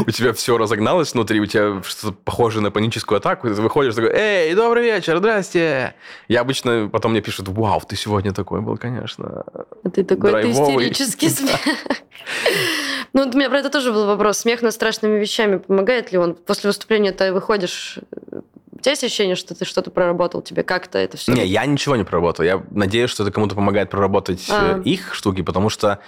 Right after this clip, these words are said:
Speaker 1: когда ты про острые вещи говоришь, э, в выступлениях, это никогда не смешно. Тебе нужно с этим пожить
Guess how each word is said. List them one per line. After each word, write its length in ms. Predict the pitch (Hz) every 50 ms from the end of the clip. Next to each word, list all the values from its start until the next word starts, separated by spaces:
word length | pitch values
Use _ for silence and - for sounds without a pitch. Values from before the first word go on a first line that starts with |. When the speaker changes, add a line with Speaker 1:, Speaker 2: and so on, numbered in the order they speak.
| - - - - - - - -
Speaker 1:
когда 760 | - 101 95 95 95 110 110 113 113 117 113 113 110 104 101 95 -
ты 140 | - 110 104
про 160 | 92 - 101
острые 440 | 98 101 110 107 - - 95 98 98
вещи 220 | 95 92 - - 92
говоришь, 580 | 87 90 90 87 87 85 - - - - - -
э, 360 | - 73 78 78 71 - - -
в 400 | - - - - - - - -
выступлениях, 420 | - - - - 127 135 131 -
это 120 | 92 87 101
никогда 240 | 95 90 104 98 95
не 60 | 90
смешно. 420 | - - 85 - - 69 80 - _ _ _ _ _ _ _ _ _ - _ -
Тебе 200 | - 95 95 104
нужно 340 | 104 110 113 98 107 104 98
с 100 | - -
этим 200 | 95 - 98 95
пожить 480 | - 98 90 90 104 104 101 - -